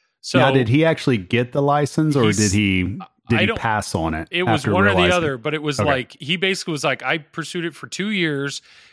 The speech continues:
Speaker 1: and I would, and I learned that all I was gonna get was a movie poster." So he's like, "So we didn't do it." And then next thing we know, somebody snatched it up. That's basically what he said. And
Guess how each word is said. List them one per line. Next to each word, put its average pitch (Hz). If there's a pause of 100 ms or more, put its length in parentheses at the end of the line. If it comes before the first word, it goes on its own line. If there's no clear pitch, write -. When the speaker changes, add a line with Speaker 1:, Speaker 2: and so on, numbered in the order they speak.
(180)
Speaker 1:
and 139
I 135
would, 143 (120)
and 147
I 147
learned 147
that 131
all 131
I 170
was 151
gonna 143
get 143
was 123
a 123
movie 123
poster." 107
So -
he's 123
like, 110
"So 120
we 131
didn't 135
do 160
it." 123 (120)
And 135
then 131
next 131
thing 127
we 123
know, 147
somebody 135
snatched 117
it 117
up. 127 (840)
That's 165
basically 185
what 165
he 147
said. 139 (640)
And 135